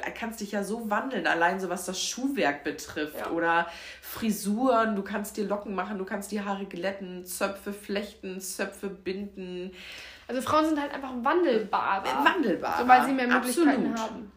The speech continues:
Speaker 2: Klar können
Speaker 1: Allein
Speaker 2: Männer das auch
Speaker 1: Kosmetik,
Speaker 2: machen, aber
Speaker 1: also
Speaker 2: dann
Speaker 1: wenn ein Mann halt mal einen richtig miesen Tag hat und Augenringe nach Mappen, gut, es gibt bestimmt auch, auch, ähm, Männer, die dann mal so einen kleinen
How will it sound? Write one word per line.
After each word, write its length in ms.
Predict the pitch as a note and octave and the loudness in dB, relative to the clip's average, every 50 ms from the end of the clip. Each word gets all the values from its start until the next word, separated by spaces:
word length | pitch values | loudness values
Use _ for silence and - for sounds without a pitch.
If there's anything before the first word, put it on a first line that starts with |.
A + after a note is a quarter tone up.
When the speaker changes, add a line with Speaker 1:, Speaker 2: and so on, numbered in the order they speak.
| - - | -18 2
Speaker 2:
Klar 220 | - C4+ C#4 D#4 | 6 8 8 8
können 120 | - - A#3+ | 8 8 8
Speaker 1:
Allein 120 | C4 D4 | 8 8
Speaker 2:
Männer 120 | D4 C4+ B3 | 8 6 6
das 100 | B3 - | 6 4
auch 80 | - D4+ E4 F4 | 4 4 4 4
Speaker 1:
Kosmetik, 360 | F#4 F4 A#3 E3 D3 - - | 2 2 2 2 0 0 0
Speaker 2:
machen, 40 | - | 2
aber 60 | - | 4
Speaker 1:
also 220 | - - - G3 F#3+ F#3+ F#3+ F#3+ - | 4 4 4 4 4 4 4 4 2
Speaker 2:
dann 180 | - - - - - - _ | 0 -6 -10 -12 -16 -20 _
Speaker 1:
wenn 260 | - G3 G3+ G#3 G#3 G3+ F#3+ | 4 6 6 6 6 2 4
ein 20 | |
Mann 300 | F#3 F#3 G3 B3+ D4 C4+ | 6 6 6 6 6 2
halt 160 | C4+ B3+ B3 A3+ | 0 0 0 0
mal 100 | G#3+ G#3 | 0 0
einen 80 | G3+ F#3+ | 0 -2
richtig 420 | G3 A3 B3+ - - D#4 C#4+ C#4 | -4 -4 -6 -2 -2 -2 -2 0
miesen 260 | B3 A#3+ A#3 A3+ G3+ | -4 -6 -6 -6 -6
Tag 260 | F#3 - - A3 A#3+ | -4 0 0 0 2
hat 160 | - A3+ F#3+ F#3 | 2 0 0 0
und 120 | E3+ - | 0 2
Augenringe 580 | - - F3 G3+ B3+ B3+ B3+ B3 A#3 A3 G#3 F#3+ | 4 4 4 4 2 0 -2 -6 -6 -4 -2 -2
nach 200 | F#3 - G3 G3+ | -2 -2 -2 -2
Mappen, 320 | F#3+ G3 G#3 - G#3+ F#3 | -2 -2 -2 -2 -4 -4
gut, 120 | E3+ G3+ - | -2 -2 -2
es 140 | F#3+ F#3 - | -2 -4 -4
gibt 160 | G#3+ G3+ - | -4 -4 -4
bestimmt 380 | G#3 G3+ - - G#3+ A3 G#3+ | -6 -6 -4 -2 -2 0 2
auch, 260 | - F3+ F#3 F3+ F3+ - | 4 4 4 4 2 0
auch, 420 | - - F3 E3+ E3+ E3+ - - | 0 2 4 4 4 4 2 -2
ähm, 480 | - E3+ E3+ E3 E3 E3 E3 D#3+ - F3 | -2 0 0 -2 -2 -6 -8 -8 -6 -4
Männer, 260 | E3+ E3+ G3 A3+ A#3 | -2 0 0 0 0
die 100 | G#3 G#3 | -2 0
dann 180 | G3 F#3+ F#3 F#3 | -2 -2 -2 0
mal 240 | F3 E3+ E3 E3 D#3+ | 0 2 2 2 0
so 60 | D#3 | -2
einen 100 | D#3+ D#3+ | -6 -6
kleinen 580 | F3+ E3+ C#3+ D3 D3 C#3+ D3 D3+ D#3+ F3 F3 | -4 -2 -2 -2 -2 -2 -4 -8 -10 -12 -14